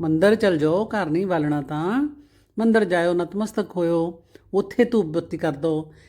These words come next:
ਇਹ ਉਪਾਅ ਬੇਰੁਜ਼ਗਾਰੀ ਦੇ ਕਾਰਨਾਂ ਨੂੰ ਨਸ਼ਟ ਕਰਦਾ ਤੇ ਕਾਮਯਾਬੀ ਦੇ ਰਾਹ ਖੋਲ੍ਹਦਾ ਹੈ। ਮੈਂ ਇੱਕ ਸਵਾਲ ਛੱਡਣ ਲੱਗੀ ਹਾਂ, ਤੁਹਾਡੇ ਜੀਵਨ 'ਚ ਨੌਕਰੀ ਜਾਂ ਕਰੀਅਰ ਦੀ ਸਭ ਤੋਂ ਵੱਡੀ ਰੁਕਾਵਟ ਕਿਹੜੀ ਰਹੀ ਹੈ ਹੁਣ ਤੱਕ ਦੀ?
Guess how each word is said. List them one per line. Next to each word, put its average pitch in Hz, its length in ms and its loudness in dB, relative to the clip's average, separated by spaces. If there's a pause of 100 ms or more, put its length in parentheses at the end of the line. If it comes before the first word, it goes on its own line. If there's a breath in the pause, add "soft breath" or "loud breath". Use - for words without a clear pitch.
(160 soft breath)
ਇਹ 202 100 6
ਉਪਾਅ 196 260 4
ਬੇਰੁਜ਼ਗਾਰੀ 170 500 0
ਦੇ 165 120 0
ਕਾਰਨਾਂ 156 340 -2
ਨੂੰ 156 120 0
ਨਸ਼ਟ 151 220 -4
ਕਰਦਾ 160 360 -6
ਤੇ 170 120 -8
ਕਾਮਯਾਬੀ 143 480 -4
ਦੇ 147 140 -2
ਰਾਹ 151 220 -4 (260)
ਖੋਲ੍ਹਦਾ 147 340 2
ਹੈ। 139 160 -12 (540 loud breath)
ਮੈਂ 214 200 4
ਇੱਕ 220 140 0
ਸਵਾਲ 196 280 4
ਛੱਡਣ 170 320 -2
ਲੱਗੀ 160 300 0
ਹਾਂ, 170 80 -4 (500)
ਤੁਹਾਡੇ 190 180 6
ਜੀਵਨ 185 320 0
'ਚ 185 100 -12
ਨੌਕਰੀ 175 500 -2
ਜਾਂ 170 120 -2
ਕਰੀਅਰ 165 280 -2
ਦੀ 160 140 -6
ਸਭ 202 160 -8
ਤੋਂ 208 180 -4
ਵੱਡੀ 165 180 -2
ਰੁਕਾਵਟ 151 360 -2
ਕਿਹੜੀ 165 300 -2
ਰਹੀ 151 240 2
ਹੈ 147 40 -2
ਹੁਣ 151 180 -4
ਤੱਕ 147 260 -8
ਦੀ? 147 160 -8